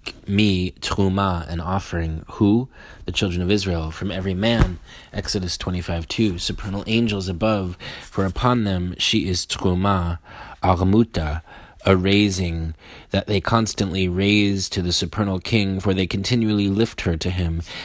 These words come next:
And when Israel are worthy, they take her from them and bring her down below, as is written, "From every man whose heart impels him."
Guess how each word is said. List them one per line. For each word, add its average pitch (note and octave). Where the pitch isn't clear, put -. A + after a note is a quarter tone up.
And G2+
when G2+
Israel A2+
are G2+
worthy, A2
they G2+
take B2
her A#2
from A#2
them A2+
and F#2
bring A2
her G2+
down G#2
below, G2
as E2+
is E2+
written, G2+
"From G2+
every A2+
man A2
whose F#2+
heart F#2+
impels G2+
him." E2+